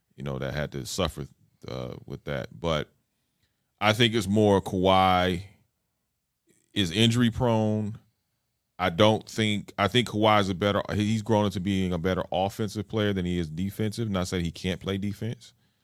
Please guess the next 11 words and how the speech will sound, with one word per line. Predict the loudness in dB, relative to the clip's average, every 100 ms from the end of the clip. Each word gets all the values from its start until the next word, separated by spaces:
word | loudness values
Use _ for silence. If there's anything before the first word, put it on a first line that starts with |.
| _ _ _ -6
um, | 0 0 2 0 -4
especially | 0 2 2 0
in | 0
the |
last | 2 0 -2
month | -2 -2 -2
or | -4
two. | -4 -4 -4 -8 _ _ _ _ _ _ _ _ _
And | 0 2
I | 2
think, | 2 2 2 -2 -10